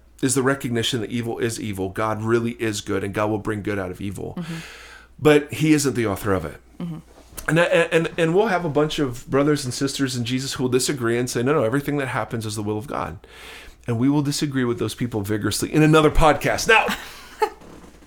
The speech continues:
Speaker 1: third step in a theology of lament.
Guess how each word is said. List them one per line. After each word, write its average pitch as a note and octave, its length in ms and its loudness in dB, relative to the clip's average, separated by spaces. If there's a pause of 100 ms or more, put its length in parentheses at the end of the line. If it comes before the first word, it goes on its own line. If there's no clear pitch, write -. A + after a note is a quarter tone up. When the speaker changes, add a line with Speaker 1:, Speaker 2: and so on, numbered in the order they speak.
(640)
Speaker 1:
third D4 380 6
step G#3+ 400 4 (500)
in D3 100 6
a C#3+ 40 6
theology D#3+ 420 6
of C#3 100 4
lament. A#2 320 2